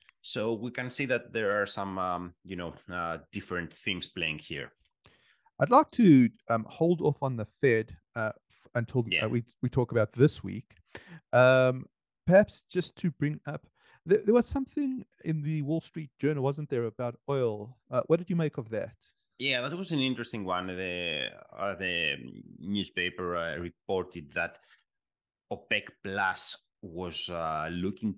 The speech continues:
Speaker 1: to increase production by, uh, five hundred K barrels a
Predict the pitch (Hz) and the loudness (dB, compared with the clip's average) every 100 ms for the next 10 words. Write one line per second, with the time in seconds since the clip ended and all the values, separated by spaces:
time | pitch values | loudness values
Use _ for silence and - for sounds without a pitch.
0 | - 90 80 - _ _ - 101 - - | -10 -14 -14 -16 _ _ -8 -8 -8 -2
1 | 107 131 - 98 80 80 - - 85 - | 0 -2 -6 -10 -6 -8 -6 -6 -8 -18
2 | - _ _ 92 82 90 85 80 76 57 | -20 _ _ _ -4 -2 -2 -4 -6 -8
3 | - 87 80 73 57 53 - 85 85 - | -6 -4 -2 -2 -2 -6 -8 -8 -8 -10
4 | 80 73 - 87 78 71 85 82 80 - | -12 -12 -14 -12 -12 -8 -4 -4 -6 -8